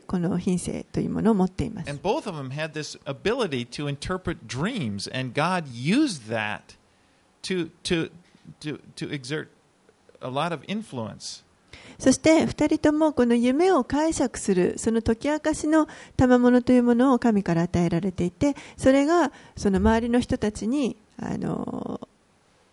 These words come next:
Speaker 1: 大きな影響を与えていきました。
Speaker 2: It was a gift of God.
Speaker 1: これは神からの賜物です。
Speaker 2: Okay, let's continue. Nine through fifteen.
Speaker 1: はい。では、えー、続けて九節から十五節までをお読みします。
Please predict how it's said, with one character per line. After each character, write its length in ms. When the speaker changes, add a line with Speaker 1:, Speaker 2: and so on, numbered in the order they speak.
Speaker 1:
大 120
き 100
な 100
影 160
響 260
を 120
与 200
え 60
て 120
い 20
き 140
ま 100
し 80
た。 160
Speaker 2:
It 80
was 160
a 140
gift 300
of 180
God. 420
Speaker 1:
こ 80
れ 120
は 180
神 240
か 100
ら 100
の 140
賜 260
物 240
で 140
す。 240
Speaker 2:
Okay, 200
let's 200
continue. 460
Nine 420
through 160
fifteen. 720
Speaker 1:
は 80
い。 80
で 100
は、 280
え 240
ー、 20
続 240
け 120
て 100
九 240
節 280
か 120
ら 200
十 300
五 120
節 280
ま 120
で 120
を 40
お 160
読 140
み 80
し 140
ま 100
す。 160